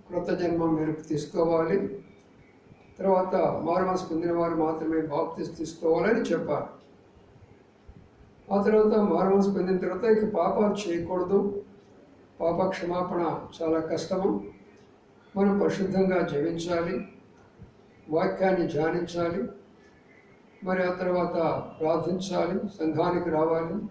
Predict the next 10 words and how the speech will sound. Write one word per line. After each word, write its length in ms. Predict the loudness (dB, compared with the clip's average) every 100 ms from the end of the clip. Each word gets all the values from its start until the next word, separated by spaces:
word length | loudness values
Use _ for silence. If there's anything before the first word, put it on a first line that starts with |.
| -14 -20 -20 -20 -20 -20 -20 -20 -20 -20 -6
ఇవన్నీ 260 | 2 4 4
చెప్పాలి. 720 | 2 0 2 2 2 -2 -10 -18 -20 -20 -20 -20 -20 -20 -20 -20 -20 -8 0
కానీ 220 | 2 4
వీళ్ళు 200 | 4 6
చేసిన 360 | 4 4 2
పని 200 | 2 4
ఏంటంటే 640 | 4 2 0 2 4 4 4
ప్రారంభంలో 880 | 2 2 2 2 2 2 2 -2 -8 -14 -20 -20 -20 -20 -20 -20 -20 -20 -20 -8 -2
మరి 180 | 0
వారే 760 | 2 4 6 6 6 4 2